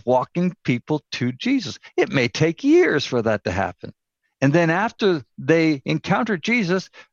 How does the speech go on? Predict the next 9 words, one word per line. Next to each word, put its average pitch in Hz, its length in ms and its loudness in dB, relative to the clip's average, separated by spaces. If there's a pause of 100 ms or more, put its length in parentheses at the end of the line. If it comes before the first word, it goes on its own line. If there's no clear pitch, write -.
we 165 140 0
keep - 280 -4
holding 190 280 0
their 156 120 0
hand 170 340 -2
and 147 240 -2
walk 160 320 -2
them 151 240 -2
through 151 460 -4